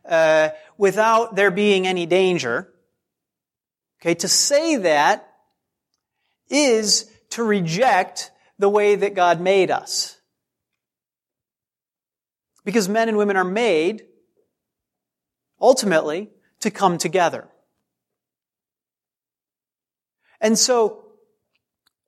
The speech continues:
if we in the church begin to reject that, and we go along with mocking or criticizing Mike Pence and others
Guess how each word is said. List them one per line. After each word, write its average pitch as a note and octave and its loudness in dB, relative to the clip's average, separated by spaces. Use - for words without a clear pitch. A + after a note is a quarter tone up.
if C#4+ -2
we D4 0
in A#3+ 0
the G#3 0
church - -4
begin G#3+ 2
to G#3 -6
reject G#3 0
that, B2+ -2
and F#3+ -2
we B3+ 0
go A3 -2
along G#3+ 0
with F#3 -2
mocking G3 -2
or F#3 2
criticizing F3+ 0
Mike G3+ -2
Pence F#3+ -2
and E3 -8
others F3 0